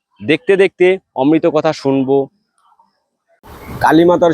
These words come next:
সৃষ্টি কেন? কালী বা কালিকা হলেন একজন হিন্দু ধর্মের পরম আরাধ্যা দেবী। তিনি দেবী আদি পরাশক্তি বা পার্বতীর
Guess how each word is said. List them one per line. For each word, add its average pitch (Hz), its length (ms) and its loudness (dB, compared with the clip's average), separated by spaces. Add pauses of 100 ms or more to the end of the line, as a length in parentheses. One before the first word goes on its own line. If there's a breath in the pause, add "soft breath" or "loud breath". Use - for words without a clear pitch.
সৃষ্টি 151 300 -6
কেন? 143 160 0 (220)
কালী 131 260 2
বা 135 140 2 (120)
কালিকা 120 340 0
হলেন 123 260 0 (140)
একজন 110 380 -4 (120)
হিন্দু 117 260 -2
ধর্মের 113 420 0
পরম 110 280 2 (100)
আরাধ্যা 113 400 0
দেবী। 92 280 -2 (400 loud breath)
তিনি 127 220 2 (120)
দেবী 120 260 4 (720 loud breath)
আদি 127 260 0 (100)
পরাশক্তি 123 760 -2 (120)
বা 113 140 4 (480)
পার্বতীর 131 580 2